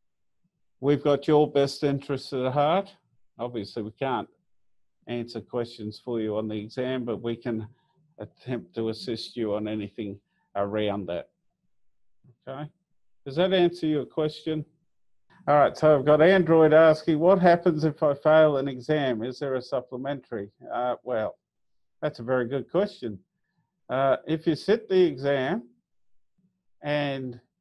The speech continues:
you score something very similar to fifty, but not quite, then a supplementary may,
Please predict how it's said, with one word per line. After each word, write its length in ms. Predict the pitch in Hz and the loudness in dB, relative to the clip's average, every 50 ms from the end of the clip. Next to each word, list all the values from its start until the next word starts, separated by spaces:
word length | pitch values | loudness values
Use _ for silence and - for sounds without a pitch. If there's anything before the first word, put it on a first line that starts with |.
| _ _ _ _ _ _ | _ _ _ _ _ _
you 220 | - 143 143 143 131 | -8 -6 -6 -6 -6
score 420 | - - _ - 170 175 170 160 | -8 -14 _ -2 0 2 2 0
something 520 | 160 - - 160 156 147 - 143 135 127 | 0 0 0 0 0 0 -6 -10 -10 -4
very 260 | 127 151 156 160 156 139 | -4 -2 0 0 -2 -4
similar 480 | - - 165 160 156 147 139 135 135 | -4 -4 -4 -4 -4 -4 -4 -6 -6
to 120 | 120 123 120 | -6 -6 -10
fifty, 640 | - - 160 - 156 _ _ 127 135 170 185 185 _ _ _ _ _ _ _ _ _ _ _ _ _ _ | -6 -6 -6 -6 -8 _ _ -6 -4 -4 -6 -10 _ _ _ _ _ _ _ _ _ _ _ _ _ _
but 120 | 127 127 | -14 -10
not 220 | 120 135 139 - _ | -8 -8 -8 -10 _
quite, 480 | - 151 160 156 143 127 139 180 - _ _ _ _ _ _ _ _ _ _ _ _ _ _ _ _ _ _ _ _ _ _ _ _ | -8 -2 -2 0 2 0 0 -2 -6 _ _ _ _ _ _ _ _ _ _ _ _ _ _ _ _ _ _ _ _ _ _ _ _
then 240 | 127 135 139 139 131 | -6 -6 -6 -6 -8
a 60 | 127 | -12
supplementary 800 | - - 151 147 147 - 139 135 135 135 131 123 - - 135 131 | -6 -4 -4 -4 -4 -8 -10 -8 -8 -8 -10 -10 -8 -8 -8 -6
may, 720 | 127 127 127 139 151 156 156 160 160 139 127 143 196 - | -6 -6 -2 0 2 4 4 4 2 0 -2 -6 -8 -10